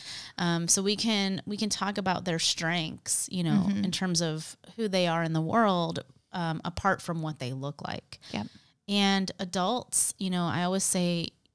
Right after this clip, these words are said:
Speaker 1: you need to let your child, uh, so this is for parents and loved ones,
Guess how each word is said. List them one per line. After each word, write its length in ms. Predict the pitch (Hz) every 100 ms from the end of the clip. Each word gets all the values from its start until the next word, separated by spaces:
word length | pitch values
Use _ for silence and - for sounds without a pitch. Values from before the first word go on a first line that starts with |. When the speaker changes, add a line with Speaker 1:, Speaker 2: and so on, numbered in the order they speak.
| _
Speaker 1:
you 180 | - 190
need 180 | 208 233
to 120 | 269
let 380 | 233 175 180 180
your 120 | 190
child, 640 | 180 - 156 156 160 165 165 _ -
uh, 80 | -
so 160 | - 180
this 160 | 180
is 100 | 180
for 140 | - 175
parents 400 | 175 175 170 - _ _ _
and 160 | 196 190
loved 200 | 156 160
ones, 360 | 160 160 -